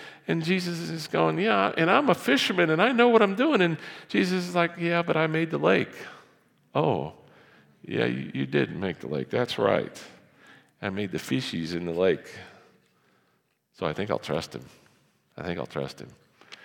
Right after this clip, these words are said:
And he did, and he let it out. God wants our obedience, even when it doesn't seem rational. Have you ever come up against one of those things where it doesn't seem rational when God tells you to do something, you go, "No, I don't wanna do that"?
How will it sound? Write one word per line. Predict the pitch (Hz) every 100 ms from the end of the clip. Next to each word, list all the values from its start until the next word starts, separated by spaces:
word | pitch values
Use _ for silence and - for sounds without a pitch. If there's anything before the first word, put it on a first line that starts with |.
| - _
And | - 90
he |
did, | 80 92 78 - -
and | 80 65
he |
let | 69 73
it | 76
out. | 78 69 - _ _ - - - _
God | - 131 147 135
wants | 123 131 -
our | 107
obedience, | 113 107 117 113 87 80 -
even | 143 156 160 160 147
when | 131
it | 113 -
doesn't | 123 127 131 -
seem | - 127 107
rational. | 104 107 104 85 78 - - _ _ - _ _ _ _ _ _
Have | 151
you |
ever | 208 190
come | - 175
up | 170
against | 165 165 160
one | 160
of | 151
those | 156 143
things | 147 151
where | 143 131 127
it | 90 - - - 123
doesn't | 135 143
seem | 123 143
rational | 127 123 - 117
when | 113
God | 107 110 107 - -
tells | - 127
you | 120
to | 98
do | 110
something, | 113 104 110 117
you | 110
go, | 104
"No, | 87 92
I | 101
don't | 92
wanna | 95
do | 85 90
that"? | 80 67